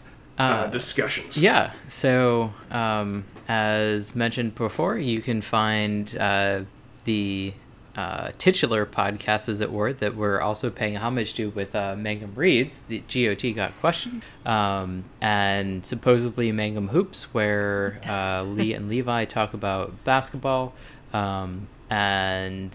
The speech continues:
Speaker 2: then Whiskey on the Weekend, which, uh, we're gonna revisit in about a week and a half, and Spencer's going to, um,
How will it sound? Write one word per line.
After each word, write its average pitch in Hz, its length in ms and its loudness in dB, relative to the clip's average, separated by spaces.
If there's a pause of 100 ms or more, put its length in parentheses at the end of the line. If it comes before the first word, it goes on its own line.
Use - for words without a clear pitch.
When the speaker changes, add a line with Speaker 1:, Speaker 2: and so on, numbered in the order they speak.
Speaker 2:
then 104 300 0
Whiskey 107 260 -4
on 104 60 0
the 107 80 -2
Weekend, 160 440 2
which, 107 460 0
uh, 98 420 0
we're 107 120 -4
gonna 101 500 -2
revisit 113 520 2
in 117 80 -4
about 101 200 2
a 98 60 0
week 101 200 -4
and 101 80 -4
a 101 60 -6
half, 165 400 0 (240)
and 98 580 0
Spencer's 104 600 0
going 104 380 -2
to, 101 380 -2
um, 95 380 0